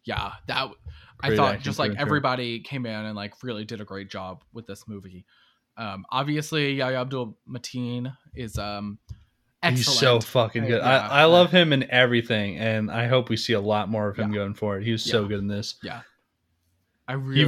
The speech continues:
Speaker 2: really
Speaker 1: enjoyed
Speaker 2: sold,
Speaker 1: it.
Speaker 2: like, the artist losing his mind and, like, gradually sinking into this whole thing.
Speaker 1: Right.
Speaker 2: Uh, just so much fun to watch.
Speaker 1: Right. Yeah.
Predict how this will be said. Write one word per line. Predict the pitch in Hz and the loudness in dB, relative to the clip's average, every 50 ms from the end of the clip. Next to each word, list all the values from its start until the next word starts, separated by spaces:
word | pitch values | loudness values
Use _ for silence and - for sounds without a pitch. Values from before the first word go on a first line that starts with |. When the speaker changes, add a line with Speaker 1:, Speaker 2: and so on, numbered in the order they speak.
| 139 147 | 6 8
Speaker 2:
really | 151 156 156 151 151 | 8 8 8 8 8
Speaker 1:
enjoyed | 147 139 - | 8 6 4
Speaker 2:
sold, | - - 151 139 135 131 131 123 | 4 6 6 6 6 6 4 4
Speaker 1:
it. | 120 | 4
Speaker 2:
like, | 123 117 117 120 - | 4 4 4 2 2
the | 123 123 123 - | 0 0 2 2
artist | 117 113 113 110 107 104 - - 110 | 4 4 4 4 2 0 -2 -4 -4
losing | 104 101 107 107 104 104 98 101 101 98 | -4 -2 0 0 0 -2 -2 -4 -4 -6
his | 101 98 92 - | -6 -6 -4 -2
mind | 107 104 101 95 92 90 92 95 92 | -2 -2 -2 -2 -4 -6 -6 -8 -8
and, | 95 98 101 | -8 -6 -4
like, | 101 101 101 - | -4 -6 -6 -6
gradually | - 104 208 143 95 95 98 - 107 98 98 | -4 -2 -2 0 0 -2 -4 -4 -4 -4 -4
sinking | 101 - - - - 113 107 104 - 104 101 | -6 -6 -6 -4 -2 -2 -2 -2 -4 -6 -6
into | 98 101 98 95 95 | -4 -4 -6 -6 -6
this | 92 101 101 - | -8 -8 -8 -8
whole | - 110 101 98 98 - | -6 -6 -6 -6 -8 -8
thing. | - 107 98 98 101 - - - - - | -8 -8 -8 -8 -10 -14 -18 -18 -14 -10
Speaker 1:
Right. | 131 123 101 95 - _ _ - | -8 -8 -8 -10 -12 _ _ 0
Speaker 2:
Uh, | 107 107 104 104 98 98 95 95 92 90 - _ _ _ _ _ _ _ _ _ _ | 2 2 2 2 0 -2 -2 -4 -6 -8 -12 _ _ _ _ _ _ _ _ _ _
just | 120 117 113 - - - | -6 -6 -4 -4 -2 0
so | - 127 117 | 2 2 2
much | 110 110 107 - | 2 0 -2 -4
fun | - - 110 104 101 | -4 -4 -4 -2 -2
to | 101 | -2
watch. | 101 101 98 92 92 92 - - - - _ _ _ _ _ _ _ _ _ _ _ - | -2 -2 -2 -2 -4 -6 -8 -10 -12 -14 _ _ _ _ _ _ _ _ _ _ _ -16
Speaker 1:
Right. | - 87 98 98 90 _ _ _ _ _ _ _ _ _ _ _ | -14 -14 -14 -16 -18 _ _ _ _ _ _ _ _ _ _ _
Yeah. | - 85 101 - 95 | -18 -18 -16 -16 -10